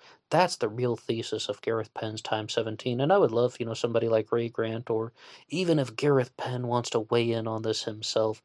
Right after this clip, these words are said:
And, you know, it's only karma what happened to Gareth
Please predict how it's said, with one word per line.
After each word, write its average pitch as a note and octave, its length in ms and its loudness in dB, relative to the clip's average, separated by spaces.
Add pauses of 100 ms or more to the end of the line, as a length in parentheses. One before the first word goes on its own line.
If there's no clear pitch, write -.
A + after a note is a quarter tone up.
(380)
And, C3 400 -2 (220)
you E3+ 100 0
know, D3 120 2
it's F#3+ 160 4
only A3 200 4
karma A2+ 640 2 (140)
what A2+ 140 4
happened G#2+ 340 2
to G#2+ 100 -2
Gareth G#2 360 -4